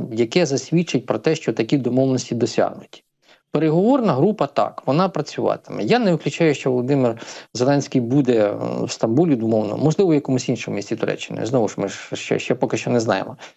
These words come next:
Ну, принаймні, М З С Туреччини сказав, що готові прийняти обидві сторони для проведення переговорів.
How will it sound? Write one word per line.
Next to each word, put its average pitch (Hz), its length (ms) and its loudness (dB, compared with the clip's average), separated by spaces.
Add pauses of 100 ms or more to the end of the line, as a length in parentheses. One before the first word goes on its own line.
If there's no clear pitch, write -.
Ну, 190 80 2
принаймні, 143 380 2
М 120 100 4
З 120 60 2
С 139 120 2
Туреччини 190 360 0
сказав, 147 300 0
що - 140 -2
готові 123 360 0
прийняти 139 560 -2 (440)
обидві 120 320 2
сторони 165 360 2
для 113 100 2
проведення 123 380 2
переговорів. 113 460 0